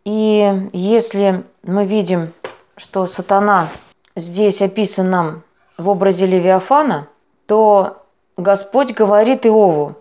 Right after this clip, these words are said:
«Ну, сможешь ли ты с ним вот так сделать? См-, сможешь ли ты его связать?»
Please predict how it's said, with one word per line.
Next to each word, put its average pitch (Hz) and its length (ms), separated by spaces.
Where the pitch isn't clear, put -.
«Ну, 262 180
сможешь 294 560
ли 240 120
ты 202 420
с - 160
ним 240 240
вот 196 140
так 185 180
сделать? 165 560
См-, - 400
сможешь 285 460
ли 226 100
ты 233 160
его 190 240
связать?» 226 760